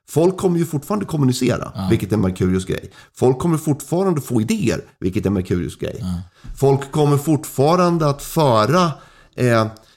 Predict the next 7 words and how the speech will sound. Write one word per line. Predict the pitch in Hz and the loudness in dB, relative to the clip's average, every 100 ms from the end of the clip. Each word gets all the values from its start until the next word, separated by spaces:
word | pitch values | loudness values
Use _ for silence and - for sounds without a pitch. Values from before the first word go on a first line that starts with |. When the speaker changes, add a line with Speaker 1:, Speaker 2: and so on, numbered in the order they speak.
| _ - | _ -4
Speaker 1:
djupa | 127 131 147 92 123 | 2 4 4 2 -2
tankar | 117 139 107 92 - 104 | 0 2 2 0 2 2
och | 95 | 2
fantasi, | 92 107 98 107 - 117 90 - | 2 0 0 -2 0 0 0 -2
Uranus, | 95 98 90 - | 0 0 -2 -6
Neptunus, | - 151 131 92 - - _ _ - - | -4 -2 0 -2 -6 -16 _ _ -20 -18
till | - 127 104 98 | -4 0 0 -2